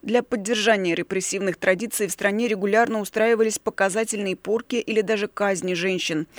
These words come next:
Режим талибов пал, но многие традиции сохранились и по сей день.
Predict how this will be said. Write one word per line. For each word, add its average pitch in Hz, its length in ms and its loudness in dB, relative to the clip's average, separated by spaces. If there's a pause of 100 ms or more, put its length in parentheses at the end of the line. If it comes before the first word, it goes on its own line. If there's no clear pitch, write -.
(280)
Режим 240 380 2
талибов 240 400 2
пал, 240 380 2
но 214 160 -2
многие 226 320 -2
традиции 220 480 -2
сохранились 208 600 0
и - 120 -8
по 214 180 2
сей 180 260 -2
день. 160 320 0